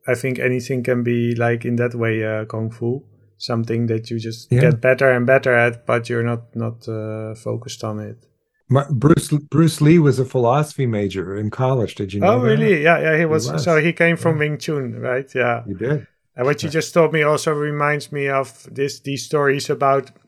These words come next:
Speaker 1: you know, balancing the chi. So first the, the master, like, they break an iron bar or something, and then they
Speaker 2: Right.
Speaker 1: have to paint the painting so that it's in, uh,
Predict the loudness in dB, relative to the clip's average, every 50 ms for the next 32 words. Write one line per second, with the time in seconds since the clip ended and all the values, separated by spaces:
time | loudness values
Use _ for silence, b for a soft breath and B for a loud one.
0 | _ _ _ -10 -8 -4 -2 -2 0 0 2 2 2 0 0 -2 -2 -2 -2 -2
1 | -2 -2 -4 -4 -4 -6 -6 -6 -4 -6 -6 -4 -2 -2 -2 -2 -2 -2 -2 0
2 | 0 -2 -2 -4 -4 -2 -2 -4 -6 -10 -8 -4 0 0 0 0 0 -2 -2 0
3 | 0 0 -2 0 -2 -2 -2 0 0 0 2 0 0 -2 -4 -4 -4 -2 -2 0
4 | 2 2 2 0 -2 -2 0 0 2 2 2 0 -2 -2 -2 -4 -4 -4 -4 -6
5 | -6 -6 -4 -2 2 4 4 4 4 2 0 -2 -4 -4 -4 -6 -2 0 0 0
6 | 0 0 -4 -4 0 0 2 2 0 0 -4 -4 -4 -4 -6 -6 -4 -2 -2 -2
7 | -2 -2 -4 -4 -6 -8 -8 -10 -12 -12 -10 -8 -8 -8